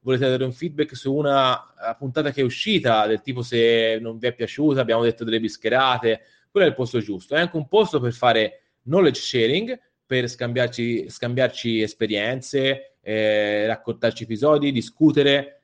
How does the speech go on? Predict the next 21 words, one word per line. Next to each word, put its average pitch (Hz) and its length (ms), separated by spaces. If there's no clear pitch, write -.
Quindi, 120 480
eh, 98 640
il 113 60
mio 135 120
consiglio 196 640
è 185 60
quello 123 160
di 120 80
andare 120 200
sul 117 140
nostro 123 240
sito, 160 560
eh, 107 340
cliccare 139 540
sul 117 160
bottoncino 117 540
Slack 117 680
e 113 300
entrare 107 720
nella 107 280
community. 92 560